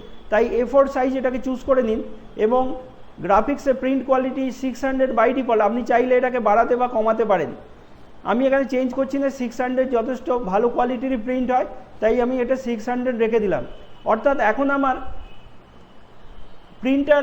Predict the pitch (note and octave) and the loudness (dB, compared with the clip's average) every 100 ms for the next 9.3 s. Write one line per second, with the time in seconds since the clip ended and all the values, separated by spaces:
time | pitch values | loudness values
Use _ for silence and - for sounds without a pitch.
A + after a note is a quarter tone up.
0 | B3+ B3 B3+ - G3 F#3 G#3+ C#4 C#4+ - | 2 4 4 2 -2 0 2 4 4 4
1 | C#4 C4+ C4+ B3+ B3+ - C4+ C4 C4+ C4+ | -2 2 0 0 -4 0 2 4 2 2
2 | C4+ B3+ B3+ B3+ B3+ A3+ - F#3+ F#3+ F3+ | 0 0 -2 -2 -2 -4 -10 -4 0 0
3 | F3 E3 D#3 D3+ - - - D#3+ A#3 A#3 | -2 -6 -6 -8 -14 -18 -10 -4 2 4
4 | D4 C4 C#4+ C4+ C#4 B3+ A3+ C4+ B3 A#3+ | 4 4 0 4 4 4 2 0 2 2
5 | A#3+ F#3+ A#3 C4 C#4 C4 A#3+ A3+ C4+ E4 | 2 -2 -2 0 -2 -2 0 2 2 2
6 | B3+ A3 A#3+ C4 C4+ B3+ C4+ C4+ - - | 0 0 0 -2 -4 -4 -4 -4 -8 -14
7 | - - C4 C4+ C4+ C4+ C#4 A#3+ A#3 C4 | -12 -2 0 2 2 2 0 2 2 4
8 | G#3+ - - - - G3+ C4 C#4 C#4 C4 | 2 0 -8 -8 2 4 4 4 2 2
9 | C4 B3+ | 2 2